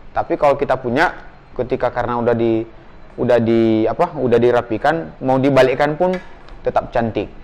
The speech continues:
Oke ya, kemudian yang berikutnya itu untuk door trim. Door trim itu biasanya kita, eh, nggak ada gelembung. Kenapa? Nah, itu satu teknik. Ada teknik kita, memang dia untuk, itu harus dilem.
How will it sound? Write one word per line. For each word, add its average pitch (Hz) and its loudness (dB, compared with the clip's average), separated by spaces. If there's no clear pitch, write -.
Oke 139 2
ya, 165 6
kemudian 170 4
yang - -
berikutnya 190 4
itu 214 4
untuk 196 4
door 185 4
trim. 151 4
Door 165 4
trim 180 4
itu 185 4
biasanya 190 4
kita, 180 4
eh, 180 8
nggak 180 6
ada - 8
gelembung. 160 6
Kenapa? 165 4
Nah, 131 4
itu 190 4
satu 170 2
teknik. 151 0
Ada 175 2
teknik 147 2
kita, 175 6
memang 165 2
dia 190 8
untuk, 175 2
itu 185 2
harus 233 4
dilem. 139 6